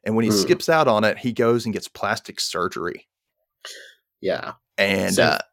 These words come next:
Speaker 2: similar to, similar to, I'm assuming, the, the Adam character in the movie. So
Speaker 1: Right.
Speaker 2: there is that similarity.
Speaker 1: So he, you know, he gets, he looks more attractive, and throughout the book, he, um,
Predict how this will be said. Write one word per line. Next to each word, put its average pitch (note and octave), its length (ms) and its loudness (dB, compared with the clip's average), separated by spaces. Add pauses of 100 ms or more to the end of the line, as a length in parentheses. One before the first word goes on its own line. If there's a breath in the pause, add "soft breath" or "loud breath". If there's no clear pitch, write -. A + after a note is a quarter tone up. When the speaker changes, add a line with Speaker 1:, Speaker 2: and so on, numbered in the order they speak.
(120)
Speaker 2:
similar C#3+ 460 2
to, - 120 -4
similar D3+ 360 4
to, A2+ 480 -2 (100)
I'm A#2 120 -4
assuming, G#2 580 -4 (140)
the, A2 360 0
the B2 160 0
Adam G#2 320 -2
character F2+ 480 -4
in F2+ 120 -8
the F2 60 -8
movie. F2 540 -6
So D3+ 140 -2
Speaker 1:
Right. F#2 320 0
Speaker 2:
there A#2+ 100 0
is G#2+ 140 0
that - 160 -6
similarity. D2 760 -6 (540 soft breath)
Speaker 1:
So C3 640 6 (200)
he, E3 320 0
you C3+ 100 2
know, A#2 80 6
he C#3 120 4
gets, D3+ 200 4
he A2+ 120 -2
looks A2 200 2
more G2 140 0
attractive, E3 760 2 (640 loud breath)
and A2 680 0
throughout C3+ 500 0
the A#2 80 0
book, C#3 600 0 (760)
he, B2 540 -4 (260)
um, G2 580 -4